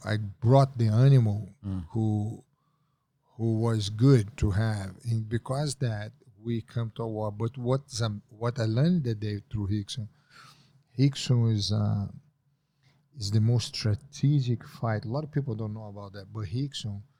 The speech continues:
Speaker 1: he is the most strategic fight, fighter I have opportunity to fight against, because he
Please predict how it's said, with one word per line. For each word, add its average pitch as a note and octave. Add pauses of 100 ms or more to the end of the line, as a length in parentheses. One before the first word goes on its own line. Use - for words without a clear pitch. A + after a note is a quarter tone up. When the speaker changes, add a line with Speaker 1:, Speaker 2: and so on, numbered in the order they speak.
(840)
Speaker 1:
he A#2+
is G2+
the G#2+
most A#2
strategic C#3+
fight, G#2 (760)
fighter G#2+
I G#2
have G2+
opportunity G#2
to A2+
fight C3
against, G2+
because A2 (1300)
he C#3